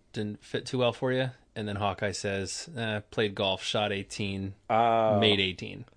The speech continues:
Speaker 1: You know?
Speaker 2: So he's
Speaker 1: Like,
Speaker 2: just amazing at
Speaker 1: he's
Speaker 2: things
Speaker 1: just
Speaker 2: like
Speaker 1: ama-,
Speaker 2: that.
Speaker 1: yeah, see, I, I'd say if, if he can shoot eighteen
Speaker 2: Holes in one.
Speaker 1: holes in, in one, then I feel like he has no problem throwing a football.
Speaker 2: Yeah.
Speaker 1: At all.
Speaker 2: Yeah, so, like, I, I think, I think those, those skills, like, are literally perfect. Like,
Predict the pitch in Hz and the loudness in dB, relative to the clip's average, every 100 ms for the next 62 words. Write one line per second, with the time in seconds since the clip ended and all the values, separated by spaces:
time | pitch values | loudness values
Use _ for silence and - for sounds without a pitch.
0 | _ _ 104 95 92 95 156 160 131 170 | _ _ -4 -4 -4 0 2 4 2 2
1 | 180 135 127 135 131 113 101 - 120 120 | 2 4 4 4 2 -2 -2 0 2 4
2 | 113 110 117 - 185 - 156 143 131 135 | 4 2 4 4 4 4 4 6 6 6
3 | - 147 120 135 - 180 156 165 139 - | 6 4 4 2 2 0 0 0 2 4
4 | 143 127 - 123 117 - - 113 104 95 | 4 2 0 -2 -2 -2 0 2 2 0
5 | - _ _ _ - 110 101 120 113 98 | -4 _ _ _ -6 -6 0 4 4 2
6 | - 107 101 107 104 104 95 87 85 - | 0 0 0 -2 -2 2 2 0 -6 -4
7 | 117 98 98 110 92 87 107 92 95 85 | 2 2 2 0 -4 -4 -4 -2 -2 -4
8 | - 92 - 92 85 87 85 - - 107 | -4 -4 -4 -4 -4 -8 -12 -16 -10 -8
9 | 98 92 - 139 - - - - 190 - | -8 -10 -14 -16 -16 -18 -8 0 0 0
10 | - _ _ _ - 101 - - _ _ | -10 _ _ _ -8 -6 -8 -16 _ _
11 | - _ - 170 147 139 131 123 - 135 | -20 _ -2 2 4 4 2 2 2 2
12 | 127 151 - 131 156 156 139 - 143 131 | 4 2 0 0 2 2 0 0 0 0
13 | - - 143 123 117 117 - 127 113 120 | 0 -4 0 0 2 0 2 0 2 4
14 | 120 113 - 117 113 107 101 - | 4 2 2 0 0 -2 -4 -6